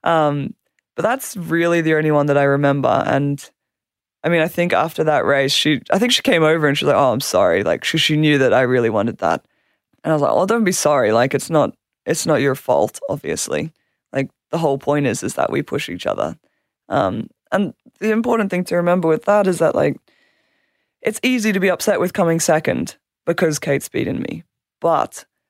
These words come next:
without, like, her example and training every day, without having her in my life, I may not be seconds. Like,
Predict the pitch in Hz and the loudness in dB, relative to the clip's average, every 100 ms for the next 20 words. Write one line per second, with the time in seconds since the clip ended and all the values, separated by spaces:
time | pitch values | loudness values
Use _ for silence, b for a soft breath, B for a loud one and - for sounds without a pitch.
0 | - 180 165 175 185 - 165 143 175 170 | -6 -4 0 2 0 0 -2 -2 -2 0
1 | 160 156 139 156 165 156 147 147 143 156 | 0 0 0 0 0 0 0 0 2 0
2 | 160 160 180 185 156 127 - 147 147 156 | 0 2 2 2 2 0 0 0 2 2
3 | 147 156 147 151 156 139 139 165 - 185 | 0 0 2 2 2 4 2 0 0 2
4 | 196 208 175 160 185 170 - 160 - 127 | 4 4 2 0 0 0 0 0 0 -4
5 | - 160 156 - | 0 2 2 -2